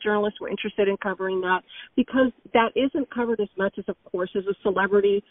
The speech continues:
walking down the street with a cup of coffee that can <laughs> get covered at any point in time.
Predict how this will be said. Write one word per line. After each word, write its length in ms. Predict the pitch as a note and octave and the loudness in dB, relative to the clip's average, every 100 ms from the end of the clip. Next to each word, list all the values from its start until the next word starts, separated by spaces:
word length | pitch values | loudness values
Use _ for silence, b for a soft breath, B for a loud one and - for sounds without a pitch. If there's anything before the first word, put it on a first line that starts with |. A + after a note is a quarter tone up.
| b | b
walking 460 | - E3+ G#3 - A#3 | -6 0 0 0 -4
down 220 | G#3+ G3+ | -4 -6
the 60 | G3+ - | -8 -10
street 260 | F#3+ G3+ - b | -8 -8 -10 b
with 120 | B3+ | -6
a 60 | C4 - | -6 -6
cup 140 | D4+ | -4
of 100 | C#4+ | -4
coffee 380 | - F#4 F#4 G#3 | -2 -2 -2 -4
that 140 | G3 - | -4 -4
can 160 | F4 | -6
<laughs> 100 | F4 | -4
get 140 | A4+ - | -6 -4
covered 300 | F#4 F4 C#4 | -4 -2 -4
at 120 | A#3 | -4
any 220 | C#4+ F4+ F4 | -4 -8 -8
point 180 | - C4+ | -2 -2
in 100 | A#3+ | -2
time. 380 | - B3+ A3 B3 | -4 -2 -2 -4